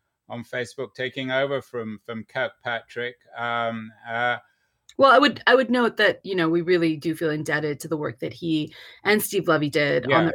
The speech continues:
Speaker 2: early years of Facebook. I think it's invaluable f-, to understand the early years, to understand where they got to now. And we really wanted to be able to, to show more just the most recent history, the last five years. That's why we felt this book was important,
Speaker 1: Well,
Speaker 2: but
Speaker 1: you're very generous. I'm not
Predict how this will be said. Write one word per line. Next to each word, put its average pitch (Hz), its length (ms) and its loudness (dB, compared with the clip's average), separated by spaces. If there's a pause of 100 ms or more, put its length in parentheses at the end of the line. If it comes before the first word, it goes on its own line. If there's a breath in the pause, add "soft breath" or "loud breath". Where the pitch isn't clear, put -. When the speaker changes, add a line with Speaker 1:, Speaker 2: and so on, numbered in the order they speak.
Speaker 2:
early 175 180 4
years 160 240 4
of 160 100 -4
Facebook. 160 360 -2
I 156 80 -2
think 156 160 -2
it's 160 200 -4
invaluable 170 640 4
f-, - 180 -16
to 170 100 0
understand 160 400 -2
the - 40 -4
early 175 280 4
years, 151 300 0
to 160 100 -6
understand 151 400 -2
where 156 100 2
they 165 120 0
got - 220 2
to 180 120 -6
now. 190 240 4
And 160 220 2 (280 loud breath)
we 214 120 2
really 185 240 8
wanted 170 240 6
to - 80 -6
be 170 60 2
able 156 180 2
to, 151 280 0
to - 240 -4
show 160 680 4
more 165 420 2
just - 240 -8
the 156 180 -2 (100)
most 175 260 -2
recent 185 360 -2
history, 147 320 -6
the 156 120 -4
last 156 280 0
five 147 220 0
years. 143 300 2
That's - 180 -8 (240)
why 127 160 2
we 135 140 0
felt 127 220 -4
this 180 120 -10
book - 160 -6
was 135 140 -8
important, 127 320 -2
Speaker 1:
Well, 123 100 2
Speaker 2:
but 127 80 0
Speaker 1:
you're 135 140 0
very 135 340 2
generous. 101 560 -6
I'm 117 140 -6
not 110 160 2